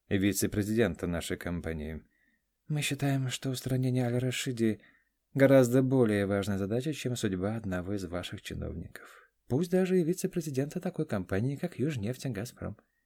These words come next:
цинично и откровенно заявил Шейнер. "Боюсь, что мое руководство не пойдет на подобную сделку", пробормотал Стахов. "У нас есть конкретные доказательства того, что Аль-Рашиди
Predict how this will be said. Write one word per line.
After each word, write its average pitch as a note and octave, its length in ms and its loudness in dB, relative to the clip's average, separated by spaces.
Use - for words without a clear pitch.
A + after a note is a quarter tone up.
цинично G2+ 500 -4
и A2 60 2
откровенно G2+ 600 -2
заявил E2+ 380 -4
Шейнер. - 440 -16
"Боюсь, F#2+ 480 4
что - 180 -4
мое F#2+ 220 2
руководство F#2 480 0
не F#2+ 80 -2
пойдет A2+ 340 -2
на E2 100 -4
подобную D#2+ 400 -2
сделку", D#2 420 -8
пробормотал F#2+ 540 -4
Стахов. - 540 -18
"У B2+ 40 -4
нас B2+ 300 -2
есть B2 460 -2
конкретные A#2+ 580 2
доказательства A#2 640 -2
того, C3 260 -4
что - 220 -8
Аль-Рашиди F#2+ 680 -4